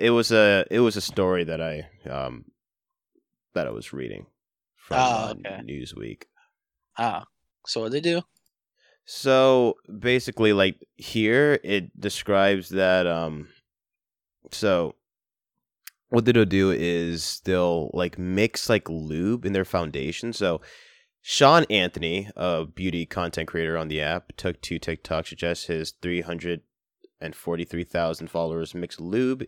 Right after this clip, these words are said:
Speaker 1: in with their foundation. And then it says here, as he applied the mixture to his face, text on screen said it makes the makeup glide on smooth and flawless and fresh.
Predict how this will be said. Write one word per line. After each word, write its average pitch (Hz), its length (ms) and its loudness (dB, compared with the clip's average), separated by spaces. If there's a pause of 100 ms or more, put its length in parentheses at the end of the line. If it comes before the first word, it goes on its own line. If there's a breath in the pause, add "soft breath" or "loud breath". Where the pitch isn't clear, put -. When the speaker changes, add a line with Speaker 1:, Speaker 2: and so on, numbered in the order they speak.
(160)
Speaker 1:
in 98 320 -6
with 87 260 -6
their 85 200 -4
foundation. 92 680 -2 (800 soft breath)
And 85 180 -6
then 82 120 -4
it 85 60 -4
says 82 280 -4
here, 87 240 0
as 82 200 -4
he 82 140 -6
applied 80 460 -4
the 78 80 -12
mixture 80 420 -6
to - 120 -8
his 65 120 -8
face, 82 460 -6
text - 280 -8
on 69 80 -8
screen 87 400 -8
said 73 240 -6
it 73 260 -8
makes 92 280 -8
the 85 300 -4 (140)
makeup 85 640 -4 (160)
glide 87 360 0
on 87 300 -6
smooth 80 560 -6 (140)
and 78 200 -8
flawless 85 500 -4
and 76 100 -14
fresh. - 440 -8